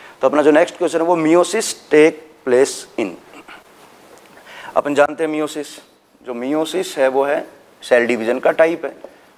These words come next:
और meiosis बेटा reductional division होता है, और meiosis का जो main जो, अ, function है वो अपने को पता है, meiosis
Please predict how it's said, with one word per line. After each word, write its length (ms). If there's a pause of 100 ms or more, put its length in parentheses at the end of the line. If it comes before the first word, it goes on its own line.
(160)
और 140
meiosis 420
बेटा 280 (160)
reductional 460
division 380
होता 200
है, 120 (1600)
और 120
meiosis 520
का 160
जो 160
main 340
जो, 200 (220)
अ, 200
function 440
है 120 (720)
वो 340 (360)
अपने 200
को 80
पता 240
है, 120
meiosis 360